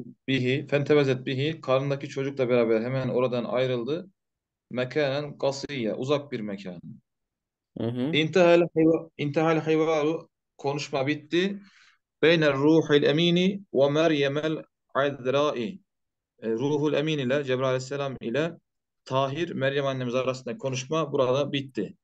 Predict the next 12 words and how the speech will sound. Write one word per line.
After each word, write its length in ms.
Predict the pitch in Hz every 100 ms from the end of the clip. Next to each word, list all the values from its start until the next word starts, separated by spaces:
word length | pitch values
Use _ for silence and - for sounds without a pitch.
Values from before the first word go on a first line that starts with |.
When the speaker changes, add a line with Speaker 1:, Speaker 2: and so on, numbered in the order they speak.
| _ -
Speaker 2:
Hı. 120 | 131 123 -
Speaker 1:
Ve 60 | -
hunake, 520 | 135 165 185 190 170
orada, 600 | - 180 151 143 180 - _ _ _ _ _ _
e, 120 | 110 110
nefaha 640 | 160 160 147 160 180 147
Cibrilu, 540 | 139 143 165 156 117
Cibrail 240 | 101 139 156
aleyhisselam 520 | 147 139 143 156 147
üfledi. 540 | 131 147 139 160 202 - _ _
Fi 320 | _ 151 156 139
ceybi 640 | 165 170 156 185 214